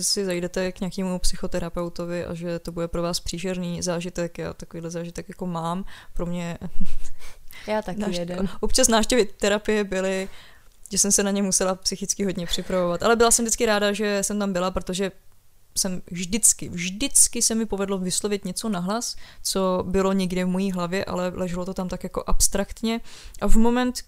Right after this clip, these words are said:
Speaker 1: v momentě, kdy vy tu myšlenku uchopíte a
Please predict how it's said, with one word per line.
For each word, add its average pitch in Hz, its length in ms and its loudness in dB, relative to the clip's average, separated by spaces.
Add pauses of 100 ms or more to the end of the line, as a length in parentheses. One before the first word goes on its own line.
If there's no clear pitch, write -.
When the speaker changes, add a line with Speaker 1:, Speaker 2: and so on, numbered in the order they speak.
Speaker 1:
v - 20 -10
momentě, 233 420 0
kdy 220 380 -4 (480)
vy 202 160 -8
tu - 140 -6
myšlenku 220 380 -4
uchopíte 226 640 -6
a 190 300 -6